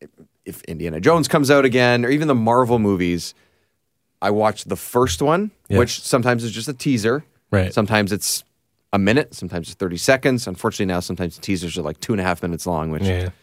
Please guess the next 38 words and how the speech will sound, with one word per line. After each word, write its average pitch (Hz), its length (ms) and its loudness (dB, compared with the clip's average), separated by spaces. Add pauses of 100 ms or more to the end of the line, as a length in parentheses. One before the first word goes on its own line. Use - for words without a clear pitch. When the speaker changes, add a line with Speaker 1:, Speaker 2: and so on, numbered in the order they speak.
(520)
Speaker 1:
now 104 200 4
that's - 180 0
a 80 60 -8
trailer, 78 400 -2
that's 82 160 -8
not 82 80 -4
a 76 60 -6
teaser. 82 340 -4 (480)
And 113 100 4
then 117 100 4
I 117 60 4
don't 123 220 6
watch 120 240 4
anything 110 320 2
else 95 200 2
after 85 260 -2
that. 52 220 -10 (440)
So 113 220 0
for 120 160 -2
me, 139 180 4
the 117 100 0
Star 127 260 2
Wars 117 240 2
one 110 140 2
that 101 80 0
came 104 220 0
out 95 100 2
a 92 40 0
few 101 140 -4
months 123 240 2
ago, 92 400 2 (720)
I'm 107 160 2
not 107 200 4
gonna 107 140 4
watch 98 220 2
any 104 180 0
other 95 120 2
trailers, 90 720 -2